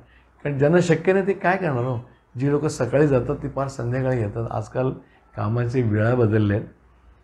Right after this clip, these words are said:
आठ तासाचं काम दहा तास झालं, दहाचं बारा तास झालं. आता लोकांना स-,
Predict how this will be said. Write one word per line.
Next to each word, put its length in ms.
आठ 240
तासाचं 300
काम 240
दहा 180
तास 220
झालं, 280
दहाचं 400
बारा 220
तास 200
झालं. 260
आता 140
लोकांना 480
स-, 180